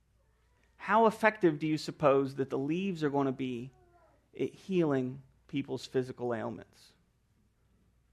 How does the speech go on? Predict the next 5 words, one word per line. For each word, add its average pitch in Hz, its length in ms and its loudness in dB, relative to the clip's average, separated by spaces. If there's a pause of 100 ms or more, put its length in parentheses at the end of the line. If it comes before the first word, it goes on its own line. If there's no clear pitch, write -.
(280)
Colds, 185 640 4 (1000)
arthritis, 165 880 4 (1040)
diabetes, 165 680 2
heart 170 260 4
disease, 165 500 -6